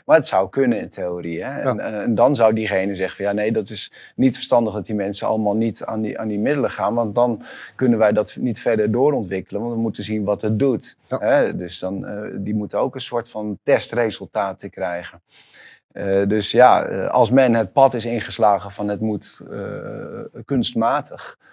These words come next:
Speaker 1: dan denk ik niet dat ze daar snel van af, eh, zullen stappen en het niet kunstmatig opbouwen van weerstand.
Speaker 2: Mhm.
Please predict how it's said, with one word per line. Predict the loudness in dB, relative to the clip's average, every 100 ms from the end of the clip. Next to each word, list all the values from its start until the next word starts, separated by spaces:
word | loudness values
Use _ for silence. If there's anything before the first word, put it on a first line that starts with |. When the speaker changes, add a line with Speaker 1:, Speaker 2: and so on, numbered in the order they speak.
| _ _ _
Speaker 1:
dan | -6 -2 -2 -2 -2
denk | 0 0
ik | -2
niet | -6 -8
dat | -10 -12
ze | -8 -4
daar | -4
snel | -4 -8 -8
van | -10
af, | -14 -8
eh, | -6 -4 -4 -4 -4 -8 -10
zullen | -8 -8 -6
stappen | 0 0 2 -4
en | -4
het | -6 -10 -10
niet | -6 -6
kunstmatig | -4 -6 -4 -6 -4 -6 -8
opbouwen | -8 -2 -2 -2
van | -8 -12
weerstand. | -10 -10 -8 -8 -8 -10
Speaker 2:
Mhm. | -12 -12